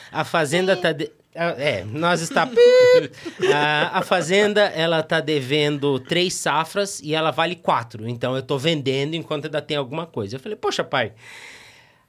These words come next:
a minha família começou a plantar café em mil oitocentos e vinte e dois, na região de Vassouras, Barra do Piraí."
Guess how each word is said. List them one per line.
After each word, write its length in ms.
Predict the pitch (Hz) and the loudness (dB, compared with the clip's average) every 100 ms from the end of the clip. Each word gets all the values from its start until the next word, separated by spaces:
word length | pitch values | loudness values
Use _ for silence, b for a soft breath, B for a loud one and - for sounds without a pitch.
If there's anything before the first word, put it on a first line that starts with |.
| _ | _
a 40 | |
minha 120 | 214 269 | 0 2
família 280 | 285 302 | 4 2
começou 240 | 320 277 277 | 4 4 2
a 20 | |
plantar 240 | 240 220 | 2 0
café 280 | 214 190 - | 0 0 2
em 40 | 190 | 2
mil 180 | 226 | 4
oitocentos 460 | 277 226 - 247 254 | 4 2 2 2 2
e 60 | 208 | 2
vinte 240 | 233 254 | 4 4
e 40 | |
dois, 360 | 156 127 170 135 | 2 4 4 4
na 80 | 123 | 4
região 360 | 139 123 147 | 4 4 2
de 120 | 151 147 | 2 0
Vassouras, 1040 | 147 143 - - 147 165 147 120 113 104 | 0 2 0 2 6 6 6 4 0 -2
Barra 260 | 117 131 | -2 -2
do 100 | 143 | -4
Piraí." 600 | 123 160 127 113 127 175 | -4 0 0 2 0 -2